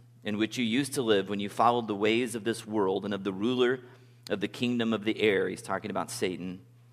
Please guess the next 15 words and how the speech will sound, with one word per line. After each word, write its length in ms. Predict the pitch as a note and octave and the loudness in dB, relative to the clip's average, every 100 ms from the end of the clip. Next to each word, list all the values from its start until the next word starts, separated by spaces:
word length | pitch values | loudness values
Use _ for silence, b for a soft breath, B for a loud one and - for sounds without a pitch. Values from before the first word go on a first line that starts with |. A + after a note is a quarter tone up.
| b b b b | b b b b
"The 80 | G#2+ | -6
spirit 460 | - - C3 C3+ A#2 | -6 2 4 4 4
who 120 | A#2 | 0
is 120 | G2 | 0
now 240 | G#2 G2+ A2+ | 0 2 0
at 60 | |
work 400 | A2+ A2 F#2+ F#2 | 0 2 2 0
in 120 | G2+ G2+ | -4 -2
those 260 | G2 G2 | -2 -2
who 100 | G2+ | -2
are 80 | F#2+ | -2
disobedient. 800 | F#2+ G2 F#2+ A#2 A#2 F#2 D#2+ - - - _ _ b b b b - | -2 -6 -4 -4 -4 -6 -8 -14 -20 -20 _ _ b b b b 2
All 320 | A#2 C#3+ A2 | 4 4 2
of 80 | F#2+ | 0
us 400 | E2+ - - | -4 -6 -10